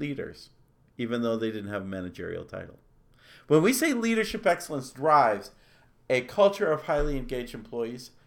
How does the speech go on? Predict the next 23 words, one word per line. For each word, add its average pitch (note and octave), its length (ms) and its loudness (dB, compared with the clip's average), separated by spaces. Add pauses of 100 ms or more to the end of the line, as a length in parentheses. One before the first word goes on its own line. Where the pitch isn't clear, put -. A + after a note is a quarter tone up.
(720)
uh, G2+ 320 4 (200)
it, - 240 -4
it E3 200 -4
means D#3+ 260 -4
that - 180 -2
everybody F3+ 380 -2
needs D#3+ 220 -6
to - 40 -14
come D#3 140 -6
to D3 120 -14
the D3+ 60 -10
table, D#3 380 -12 (640)
being C#3 260 -2
a C#3+ 40 -2
leader. C#3 380 -4 (460)
Uh, C3+ 300 8 (160)
it C#3 220 4
recently, C3+ 800 0 (180)
Bob C3+ 320 8
Iger, B2 520 4 (840)
who E3 140 2
was D3 240 4
celebrated, C3 760 4